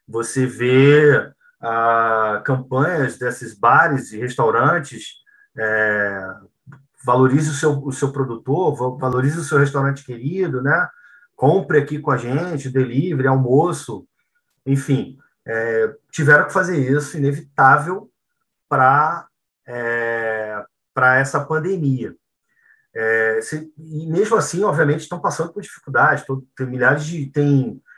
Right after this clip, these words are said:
é, sou, tem conhecimento de alguns empresários que estão devendo aí trezentos mil reais em, quatrocentos mil reais em impostos. É, enfim,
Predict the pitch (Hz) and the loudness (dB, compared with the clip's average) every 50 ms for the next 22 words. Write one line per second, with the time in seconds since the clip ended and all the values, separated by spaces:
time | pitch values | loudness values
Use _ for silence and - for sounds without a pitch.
0 | _ _ _ - 117 117 117 117 117 110 110 - - 139 143 139 - - _ _ | _ _ _ -8 -4 -4 -2 0 0 -2 -2 0 0 0 0 0 -4 -14 _ _
1 | - - - _ _ - 151 156 - 165 147 - 143 143 170 175 180 151 170 165 | -20 -20 -20 _ _ -6 -4 -2 -2 -2 -2 -2 -2 -2 -2 -2 -2 -4 -4 -6
2 | 170 185 - 185 156 135 139 131 160 208 214 - - 196 208 214 202 147 131 151 | -6 -6 -6 -4 -4 -2 2 2 2 2 0 -2 -10 -8 -6 -6 -4 -4 -4 -4
3 | 170 170 151 147 160 143 127 117 143 147 - - 139 123 113 113 117 123 120 113 | -4 -6 -6 -6 -4 -4 -2 -2 -4 -4 -4 -4 -6 -4 -2 -2 -4 -4 -6 -8
4 | 110 104 92 - _ _ _ _ _ _ _ _ _ _ - 117 110 - - 131 | -12 -14 -14 -16 _ _ _ _ _ _ _ _ _ _ -6 -6 -4 -2 0 0
5 | 143 139 139 139 131 117 117 113 117 113 113 107 95 - 101 98 104 107 - - | 0 0 0 -2 0 0 2 0 0 -2 -4 -8 -12 -10 -8 -6 -6 -8 -8 -12
6 | _ _ _ _ _ _ _ _ _ _ _ _ _ _ _ - 101 104 104 104 | _ _ _ _ _ _ _ _ _ _ _ _ _ _ _ -12 -8 -6 -4 -4
7 | 101 98 98 98 98 98 101 - 104 - - 135 135 | -2 -2 -2 -4 -4 -6 -8 -10 -14 -10 -6 -4 -4